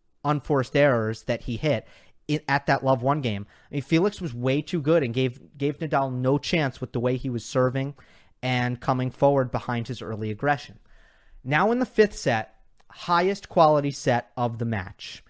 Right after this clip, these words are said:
A repeat of set number two, where Nadal was winning whenever he was able to get into the point, sink his teeth into the point.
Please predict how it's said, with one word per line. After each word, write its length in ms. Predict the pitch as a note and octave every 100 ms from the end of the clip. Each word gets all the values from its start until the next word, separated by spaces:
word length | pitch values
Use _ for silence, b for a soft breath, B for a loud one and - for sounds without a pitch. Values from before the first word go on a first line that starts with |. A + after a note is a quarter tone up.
| b b _
A 120 | D3
repeat 680 | C3 C3 G#3 A3+ - C#3 - -
of 140 | B2+
set 320 | - F3 D3
number 260 | D3+ B2+ A2+
two, 460 | - - G3+ G#2 - b b -
where 180 | C#3
Nadal 520 | C3+ B2+ C#3 C#3+ F3+ F3
was 380 | B2+ D#3+ G#3
winning 480 | E3 A3+ A#3 B2+ C3 b b
whenever 340 | - C3+ C#3+ G3
he 80 | A3
was 160 | G#3+
able 140 | G#3 G3
to 80 |
get 260 | F#3 F3 - _ -
into 360 | F#3+ A3 A3+ G3+
the 120 | F3+
point, 340 | - G#3+ A#2 - - _ - -
sink 340 | - - G3 G3+
his 180 | G#3 -
teeth 260 | G#3 G3+ -
into 260 | E3 F#3 F3
the 80 |
point. 360 | F3 A3 F#3